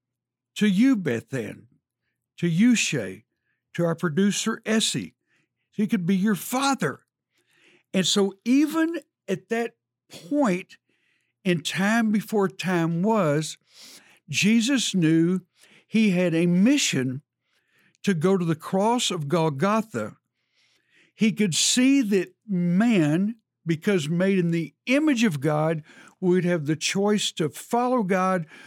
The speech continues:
or the choice to be prideful and independent. And he knew somehow that in the image of God, he, like the devil, would choose to be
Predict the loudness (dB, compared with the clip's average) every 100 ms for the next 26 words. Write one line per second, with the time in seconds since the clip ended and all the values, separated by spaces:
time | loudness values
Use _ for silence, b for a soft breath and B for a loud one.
0 | B -4 -2 -2 -2 0 0 0 -2 -2
1 | -2 -4 -4 -2 0 0 -4 -6 -4 0
2 | 0 0 -2 -2 0 -2 -6 _ _ b
3 | b b b b b b b -4 0 2
4 | 2 0 2 2 4 4 2 -4 -14 -6
5 | -2 0 2 2 0 -4 -12 b b b
6 | _ 0 0 0 2 2 2 -2 -2 -2
7 | 0 0 -2 b b b b 0 2 4
8 | 2 0 -2 -4 -2 0 0 0 -6 -10
9 | b b b b -2 -2 -2 -4 2 4
10 | 4 2 0 -4 0 0